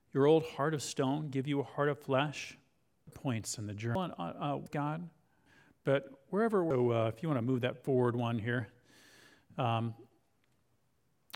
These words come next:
the problem with our heart is that we need an inscription. Let's go forward one more. And if we were to think of our hearts as a tabernacle,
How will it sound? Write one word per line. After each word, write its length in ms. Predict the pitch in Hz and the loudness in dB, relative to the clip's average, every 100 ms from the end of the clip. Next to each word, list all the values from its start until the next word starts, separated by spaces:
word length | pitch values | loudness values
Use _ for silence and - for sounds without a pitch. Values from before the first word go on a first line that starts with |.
| - _ - | -20 _ -4
the 80 | |
problem 480 | 120 - 202 208 190 | -4 4 6 8 6
with 140 | 180 165 | 6 4
our 80 | |
heart 440 | 123 - 147 180 - _ _ 143 | 4 4 4 2 -6 _ _ -4
is 140 | 113 | 0
that 140 | 131 | 0
we 160 | 165 135 | 0 -2
need 360 | 139 156 131 - | 0 -2 -4 -8
an 120 | 156 117 | -6 -6
inscription. 760 | 104 - - 175 - 233 220 - _ _ _ _ _ _ _ _ _ _ _ | -6 -4 -4 -4 -2 -2 -4 -10 _ _ _ _ _ _ _ _ _ _ _
Let's 160 | 123 - | -12 -8
go 160 | 147 | -6
forward 400 | - 139 131 135 | -4 0 0 0
one 200 | 156 135 | -4 -6
more. 240 | 139 160 175 - _ _ _ _ _ _ _ _ _ _ _ _ _ _ _ _ _ _ _ - - _ _ _ _ | -4 -4 -6 -14 _ _ _ _ _ _ _ _ _ _ _ _ _ _ _ _ _ _ _ -20 -20 _ _ _ _
And 300 | 147 147 151 - | 2 2 2 -2
if 200 | - 190 | -4 2
we 80 | |
were 80 | 180 | 2
to 100 | 185 | 2
think 320 | 175 220 208 | -2 -2 0
of 100 | 202 | 2
our 140 | 190 160 | 4 2
hearts 500 | - 175 110 - - | 2 2 2 -2 -6
as 180 | 127 123 | -4 -4
a 40 | |
tabernacle, 920 | - - 143 131 110 101 110 151 143 | -6 -4 -2 -2 -4 -8 -12 -14 -16